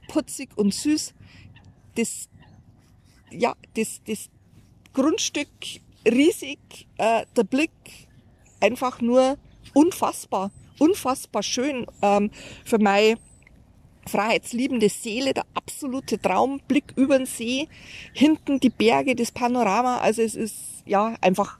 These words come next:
ja, unf-, also für mich persönlich immer noch unfassbar. So. Und immer wenn ich dann den Weg gegangen bin, und den bin ich oft gegangen, hab ich einfach hingespürt zu dem Haus.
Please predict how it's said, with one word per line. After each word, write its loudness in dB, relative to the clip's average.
ja, 2
unf-, 4
also 0
für 2
mich 6
persönlich -2
immer 8
noch 2
unfassbar. -2
So. -4
Und 4
immer 4
wenn 4
ich 2
dann 2
den 4
Weg 0
gegangen 2
bin, 2
und 2
den -2
bin 2
ich 4
oft 4
gegangen, 2
hab 0
ich -2
einfach 2
hingespürt 2
zu -6
dem 0
Haus. 0